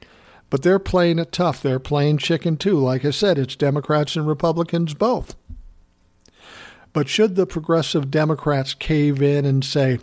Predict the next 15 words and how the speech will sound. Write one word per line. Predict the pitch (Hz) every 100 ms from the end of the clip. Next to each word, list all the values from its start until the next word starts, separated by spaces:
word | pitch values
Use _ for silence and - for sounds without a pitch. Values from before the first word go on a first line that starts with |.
| - - - -
"Okay, | 147 147 135
we'll | 170 175
vote | 151 151 143
for | 151
the | 131
bipartisan | 127 135 131 - 147 143 139 131 120
bill, | 127 123 135 135 - - -
and | 139 135
later | 147 143 143
we'll | 131
talk | 131 143 135 139
about | 131 127 123
the | 131
larger | 139 139 139 131
bill"? | 117 120 -